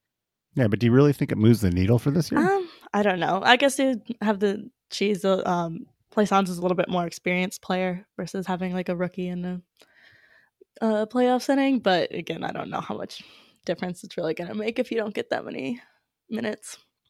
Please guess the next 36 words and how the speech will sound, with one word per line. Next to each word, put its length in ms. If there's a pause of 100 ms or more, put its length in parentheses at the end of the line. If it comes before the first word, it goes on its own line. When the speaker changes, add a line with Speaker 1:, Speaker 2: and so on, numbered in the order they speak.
(1500)
Speaker 1:
Yeah, 440
yeah. 380 (120)
So 240 (300)
it'll 160
be 120
interesting 360
to 40
see. 160
Maybe 260
she'll 320 (120)
do 120
that 220
thing 200
where, 340 (640)
you 100
know, 160
she 440 (120)
acclimates 500
during 180
the 60
regular 340
season 380
and 100
has, 180
like, 160
kind 160
of 60
a 60
clutch 320
moment 260
in 40
the 60
playoffs 520
and 100
it 60
all 260